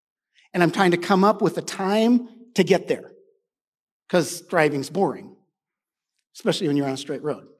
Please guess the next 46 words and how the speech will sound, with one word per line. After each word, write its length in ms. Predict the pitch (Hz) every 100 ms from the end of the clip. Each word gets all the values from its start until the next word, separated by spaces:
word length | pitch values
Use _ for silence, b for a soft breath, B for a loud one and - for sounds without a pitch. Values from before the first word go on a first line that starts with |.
| _
So 180 | - 202
this 140 | 190
is 60 | -
the 40 |
kind 160 | 214 180
of 60 |
things 180 | 175 165
I 60 | 185
do. 120 | - B -
Well, 140 | 247
in 140 | 254 233
our 80 | -
Christianity, 840 | 262 - 196 208 330 262 175 156 B B
the 140 | 180 208
more 280 | 208 262 294
your 180 | 214
passion 560 | 151 - 233 269 - 202
and 120 | 185
your 120 | 185 180
urgency 600 | 202 262 247 - 190 B B 170
grows, 400 | 165 247 240 170
because 260 | 185 190
now 160 | 208 226
you're 160 | 254
understanding 480 | 226 190 - 240 247
that 160 | 202 196
you 80 | 190
have 100 | 190
this 180 | 175
limited 460 | 196 226 277 226 170
time, 320 | 269 254 226
but 120 | 180
all 180 | 190 233
of 80 | 220
eternity, 440 | 190 247 277 214
and 100 | 185
God 140 | 175 190
has 120 | 175
a 60 | 170
plan 320 | - 254 262
in 80 | 170
it. 100 | - B B
Now 260 | 190 240 339
you're 200 | 262 226
looking 360 | 220 240 247 208
at, 200 | 196